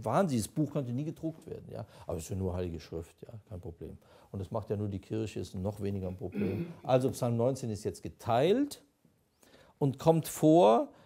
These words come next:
der erste Teil Montag in der zweiten Woche in den Laudes und der, der zweite Teil kommt vor Montag in der ersten Woche in der Tageshore. Sehr prominent. Irgendwo in die Woche reingefriemelt. Man kann das auch verstehen, warum.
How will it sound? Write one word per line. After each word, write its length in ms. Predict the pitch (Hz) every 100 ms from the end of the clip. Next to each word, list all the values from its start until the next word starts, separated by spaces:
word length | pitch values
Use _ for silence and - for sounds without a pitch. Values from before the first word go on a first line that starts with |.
| _ -
der 180 | 113
erste 400 | - 127 160 - -
Teil 260 | 143 143
Montag 400 | 131 139 143 110
in 80 | 110
der 100 | 104
zweiten 580 | - - 110 101 107 101
Woche 280 | 110 - 135
in 80 |
den 160 | 107 95
Laudes 600 | 95 113 165 226 226 - -
und 340 | 117 104 -
der, 460 | 104 101 104 101 90
der 320 | 98 90 87 90 95
zweite 400 | - 123 151 180
Teil 180 | 165 165
kommt 280 | - 160 151
vor 180 | 156 139
Montag 380 | 123 139 131
in 80 | 107
der 80 | 113
ersten 260 | 123 - 117
Woche 140 | 113
in 80 | 113
der 100 | 107
Tageshore. 600 | 92 82 80 - - - _ _ _ _ _ _ _
Sehr 240 | - 143 151
prominent. 640 | 90 107 98 80 76 - _ _ _ _ _ _ _ _ _ _ _ _ _ _ _ _ _
Irgendwo 420 | 147 165 151 147 135
in 60 |
die 100 | 117
Woche 260 | 120 135 104
reingefriemelt. 920 | 92 107 104 - 104 95 78 80 _ _ _ _ _ _ _ _ _ _ -
Man 200 | 127 120
kann 160 | 156
das 180 | 160 -
auch 140 | 123
verstehen, 460 | - 110 - 135 120
warum. 500 | 92 107 160 254